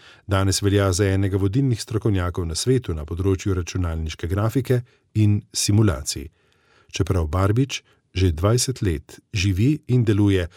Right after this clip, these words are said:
v Združenih državah Amerike, Slovenija ostaja del njega. "Vedno sem ponosen, da prihajam iz Slovenije, saj je lahko marsičem zgled preostanku sveta. Bolj kot se tega sami zavedamo," je dejal v pogovoru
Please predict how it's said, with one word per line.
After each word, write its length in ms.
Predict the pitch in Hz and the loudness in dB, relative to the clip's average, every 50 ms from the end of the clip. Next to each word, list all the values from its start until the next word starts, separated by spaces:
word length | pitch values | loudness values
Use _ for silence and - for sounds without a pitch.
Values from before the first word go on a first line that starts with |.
| - - _ _ | -20 -20 _ _
v 40 | - 113 | -2 0
Združenih 460 | 101 98 104 104 87 92 95 87 90 | 0 2 2 0 0 0 -2 -2 -2
državah 420 | 95 92 80 85 78 71 76 - | -4 -4 -6 -8 -10 -10 -8 -6
Amerike, 460 | 101 101 117 139 143 135 127 - 123 110 - - - - _ | -2 0 0 0 0 0 0 -2 -2 -2 -4 -10 -20 -20 _
Slovenija 600 | - - - 127 113 135 160 160 147 139 135 123 123 _ _ _ - | -10 -4 0 0 2 2 2 2 2 2 2 0 -4 _ _ _ -2
ostaja 540 | 127 120 - - 113 98 90 87 82 78 | -2 0 0 0 0 0 0 -2 -4 -6
del 240 | 80 76 95 85 82 | -6 -6 -6 -6 -4
njega. 420 | 80 87 85 80 76 73 76 76 76 _ _ _ _ _ _ _ - - - - _ | -4 -6 -6 -8 -8 -12 -14 -16 -20 _ _ _ _ _ _ _ -20 -20 -20 -18 _
"Vedno 300 | - 107 127 143 135 135 | -2 0 0 2 2 2
sem 180 | 127 - - 120 | 2 2 2 2
ponosen, 480 | 117 127 113 110 113 110 - - 127 117 | 2 2 2 2 2 0 0 0 0 2
da 100 | 120 113 | 0 0
prihajam 520 | 107 110 101 - 110 107 107 104 95 90 | 0 -2 -2 0 0 0 0 0 0 -2
iz 80 | 87 - | -2 -4
Slovenije, 540 | - - 98 107 127 135 131 123 120 113 107 - - - - _ - | -2 -2 0 2 2 2 2 2 2 0 -2 -6 -12 -20 -20 _ -8
saj 200 | - - 113 101 | -4 0 0 0
je 40 | 87 | 0
lahko 280 | 87 85 - - 90 80 | -2 -6 -4 -4 -4 -2
marsičem 720 | 82 101 123 160 156 - 135 117 - 131 131 131 131 127 _ _ _ - | 0 -2 -2 -2 -2 -2 -4 -2 0 0 0 0 0 -4 _ _ _ -6
zgled 500 | - 104 98 95 120 123 113 92 - - | -4 -4 0 2 2 2 2 0 -4 -6
preostanku 680 | - - 101 92 85 - - 85 80 78 73 - 87 | -6 -4 -2 -2 -2 -4 -6 -6 -6 -8 -8 -10 -8
sveta. 380 | 85 - - 98 90 - 90 76 - _ _ _ _ _ _ _ - | -8 -6 -4 -4 -4 -4 -6 -8 -10 _ _ _ _ _ _ _ -14
Bolj 280 | 95 85 90 104 139 | -8 -4 -2 -2 -2
kot 220 | 147 - 147 139 - | -2 -2 -4 -4 0
se 220 | - - 139 131 131 _ _ | 2 2 2 2 0 _ _
tega 260 | - 104 90 95 101 | -6 -4 -2 -2 -2
sami 360 | 95 - - 80 76 80 85 | -2 -2 -4 -6 -6 -6 -4
zavedamo," 500 | 85 92 110 107 113 107 101 90 82 78 - _ - - _ _ - | -2 0 2 2 2 2 0 -2 -4 -6 -12 _ -20 -20 _ _ -4
je 100 | 120 110 | -2 -2
dejal 340 | 95 98 90 85 78 76 | 0 -2 -4 -4 -6 -10
v 120 | - 82 85 | -10 -12 -12
pogovoru 580 | - 95 90 107 120 139 127 131 127 127 123 | -12 -6 -2 -2 0 2 2 2 2 2 2